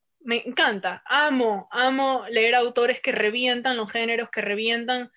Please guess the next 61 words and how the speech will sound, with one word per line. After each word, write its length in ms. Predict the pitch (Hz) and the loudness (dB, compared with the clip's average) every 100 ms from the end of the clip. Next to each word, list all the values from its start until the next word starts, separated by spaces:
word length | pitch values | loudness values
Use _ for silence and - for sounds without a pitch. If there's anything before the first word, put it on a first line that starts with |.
| _ _ _ _ | _ _ _ _
eh, 680 | - 214 208 208 208 202 196 | -4 -2 0 0 0 -2 -4
los 260 | 208 208 - | -4 -6 0
temas, 460 | 240 240 240 233 - | 2 2 0 -4 -6
que 100 | 226 | -6
revientan 580 | 220 220 233 233 247 | -4 -2 -2 -2 0
las 160 | 233 214 | 0 -2
modas, 540 | 220 226 226 226 220 - - | 0 2 2 2 -2 -6 -4
todo. 300 | 240 233 - _ - _ _ - _ _ | 0 0 -2 _ -20 _ _ -20 _ _
Autores 480 | 220 254 294 359 349 | -4 -2 0 0 0
que, 200 | - 240 | -4 -8
que 120 | 240 | -4
realmente 520 | 233 277 285 302 277 | 0 0 0 -2 2
hacen 300 | 302 285 311 | 2 2 -4
lo 140 | 262 220 | -6 -2
que, 160 | 214 180 | -4 -4
lo 120 | 208 | -6
que 80 | 220 | -6
les 120 | 220 | -4
da 60 | |
la 160 | 294 277 | -2 -2
puta 260 | 285 269 240 | -4 -4 -2
gana. 380 | 214 180 165 - | -2 -4 -8 -10
O 60 | |
sea, 160 | 208 233 | -4 -2
eso, 460 | - 269 - 320 - | 0 -2 -2 -4 -2
eso 280 | 254 262 294 | -4 -4 0
es 40 | |
lo 100 | 269 | 0
que 220 | 262 233 | 0 -2
yo 160 | 214 254 | 0 0
más 180 | 262 240 240 | 0 -4 0
puedo 160 | 262 | 2
admirar 560 | 240 226 196 208 220 208 _ - | 2 -2 -6 -4 -6 -8 _ -12
en 180 | 208 | -8
un 140 | 214 220 | -6 -6
escritor, 520 | - 208 185 202 190 | -8 -10 -4 -4 -4
¿no? 220 | 208 226 _ _ _ _ | -6 -8 _ _ _ _
Y, 200 | - 226 | -6 -4
y, 320 | 214 233 233 233 | -4 -4 -6 -2
y 120 | 247 | 2
el 100 | 226 | 2
tipo 260 | 311 311 320 | 0 -2 0
de 80 | |
narrativa, 580 | 247 220 214 208 254 262 | 2 2 0 0 0 2
el 80 | 233 | 0
tipo 260 | 247 226 262 | -2 -2 -2
de 40 | |
poesía, 460 | 226 202 - 240 226 | -2 -4 -4 -2 0
el, 100 | 220 | -2
el, 140 | 220 | -6
el 140 | - 202 | -6 -8
tipo 240 | 254 285 | -6 0
de, 180 | 262 226 | 2 2
de 180 | 214 208 | 2 -2
escritura 580 | 202 226 202 247 214 202 | -4 -14 -8 -4 -4 -4
que 80 | |
a 40 | 214 | -6
mí 140 | 240 | -4
más 180 | 269 269 | -4 -4
me 100 | 277 | -4
interesa 640 | 254 220 233 233 - 294 | -4 -4 -4 -4 -8 -14